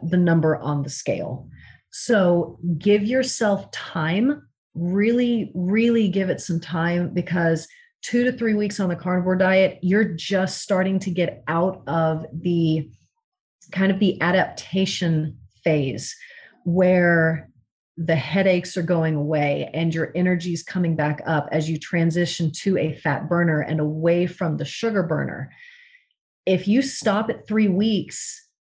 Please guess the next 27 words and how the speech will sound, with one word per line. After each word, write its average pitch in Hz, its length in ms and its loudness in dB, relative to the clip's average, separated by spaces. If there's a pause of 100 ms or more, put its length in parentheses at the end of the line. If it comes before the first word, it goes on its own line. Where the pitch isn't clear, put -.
(500)
and 190 200 4
you 190 120 2
say, 180 580 2
"I 165 160 0
feel 220 760 0
kind 180 260 -4
of - 160 -8
poorly, 170 880 0 (280)
this 202 440 0
isn't 175 480 2
working," 170 760 0 (1300)
I 196 280 4
don't 208 360 2
feel 180 440 2
that, 156 440 0 (200)
that, - 300 -6
that 165 220 2
was 170 160 -2
really 190 360 4
enough 160 380 0
time 127 580 -6 (360)
to 160 760 2
allow 170 420 4
your 175 200 0
body 156 640 -2
to 175 300 0
adjust 160 680 0